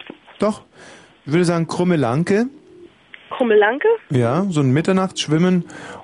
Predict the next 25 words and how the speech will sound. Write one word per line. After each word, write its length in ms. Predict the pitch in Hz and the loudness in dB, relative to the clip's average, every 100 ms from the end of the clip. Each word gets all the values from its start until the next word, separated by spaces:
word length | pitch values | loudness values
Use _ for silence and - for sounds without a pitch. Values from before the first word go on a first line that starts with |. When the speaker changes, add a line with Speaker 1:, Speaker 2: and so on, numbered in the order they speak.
| _ | _
Speaker 1:
Und, 600 | 147 135 135 135 131 - | 0 2 2 0 0 0
ähm, 200 | 143 135 | 0 0
ich 100 | 143 | 0
werd 120 | 156 | 0
mal 120 | 165 139 | 0 0
rein 220 | 123 143 | -2 -2
zufällig 320 | - 160 160 | -2 0 2
meine, 260 | 147 139 127 | 2 0 -2
meine 320 | - 123 120 117 | -2 -2 0 0
Badehose 460 | 110 131 135 123 | 0 2 2 2
nicht 180 | 120 156 | 0 2
mitbringen, 680 | 175 - 143 135 127 147 160 | 0 -2 -6 -4 0 2 2
so 100 | 139 | 2
einfach 240 | 113 113 | -2 -4
vergessen. 520 | 117 - - 127 170 160 - - - | -6 -4 0 2 0 0 -8 -16 -8
Und 140 | 135 131 | -2 0
dafür 200 | 127 143 | 0 0
bringe 240 | 135 147 | 0 2
ich 140 | 143 - | 0 0
aber, 580 | 123 127 123 123 120 - | -2 0 0 0 -2 0
ähm, 300 | 123 117 110 | 0 2 0
noch 320 | 113 - - - | -2 -4 -14 -2
eisgekühlten 640 | 113 - 123 - 120 - | -2 0 -2 0 -2 -2
Champagner 500 | 101 107 110 107 139 | -4 -4 -2 0 2
mit. 280 | 147 160 - | 2 0 -4